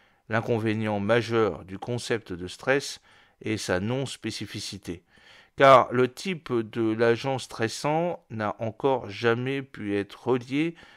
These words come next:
à un type particulier de maladie, ni même à son déclenchement, qui reste très variable d'un individu à un autre. D'autres facteurs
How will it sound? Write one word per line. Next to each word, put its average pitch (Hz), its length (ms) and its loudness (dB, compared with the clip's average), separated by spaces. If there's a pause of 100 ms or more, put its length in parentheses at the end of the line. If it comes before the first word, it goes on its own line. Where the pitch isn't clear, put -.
(180)
à 104 240 -2
un 104 80 -2
type 143 280 -8
particulier 117 680 -4
de 110 100 -4
maladie, 92 500 -6 (300)
ni 104 200 -6
même 117 540 0
à 98 160 -12
son 95 280 -8
déclenchement, 107 760 -8 (420)
qui - 140 -10
reste 101 340 -2 (220)
très - 240 -2
variable 104 720 -2 (340)
d'un 104 200 -4
individu 107 800 -4
à 95 180 -8
un 90 120 -6
autre. - 360 -14 (680)
D'autres 123 260 -2
facteurs 135 640 4